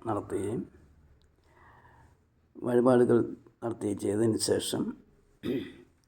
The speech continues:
നവഗ്രഹം ഉള്ള ക്ഷേത്രത്തിൽ പോയി തിങ്കളാഴ്ച തോറും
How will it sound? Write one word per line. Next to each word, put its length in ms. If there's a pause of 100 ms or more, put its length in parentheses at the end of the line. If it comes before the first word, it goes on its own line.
(920)
നവഗ്രഹം 720
ഉള്ള 140
ക്ഷേത്രത്തിൽ 560
പോയി 300 (400)
തിങ്കളാഴ്ച 540
തോറും 420